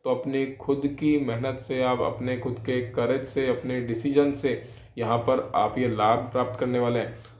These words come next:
Third house में राहु शुभ माना गया है, तो यानी चंद्र लग्न से third house में भी राहु की, का जो गोचर है आपको यहाँ पर courage देने वाला है, अच्छे डिसीजन देने वाला है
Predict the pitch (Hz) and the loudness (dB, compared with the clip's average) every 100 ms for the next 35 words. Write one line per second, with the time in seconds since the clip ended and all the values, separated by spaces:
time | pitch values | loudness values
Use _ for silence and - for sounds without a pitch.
0 | 117 120 131 131 135 127 127 127 120 - | 2 4 6 4 4 4 6 4 -2 -6
1 | - 131 135 135 135 135 131 123 117 120 | -4 0 0 0 0 0 2 0 0 0
2 | 123 120 135 139 131 135 139 123 127 131 | 0 0 2 2 0 -2 -2 0 2 2
3 | 135 131 131 135 170 170 - - - - | 0 -2 -4 -2 -2 -4 -10 -20 -20 -6
4 | 120 117 135 160 180 165 - - - 135 | 0 2 2 2 0 0 -2 -6 0 2
5 | 139 139 139 - - 117 110 - 139 131 | 4 2 0 -6 -2 0 0 -2 0 0
6 | 120 127 123 - 123 151 156 156 151 143 | 2 2 0 2 4 4 4 4 6 6
7 | 143 143 143 - 139 - 147 131 117 117 | 4 2 0 -2 -6 -6 -2 -2 -2 -2
8 | 139 170 160 147 143 139 139 143 - | 0 0 2 4 4 4 2 -2 -8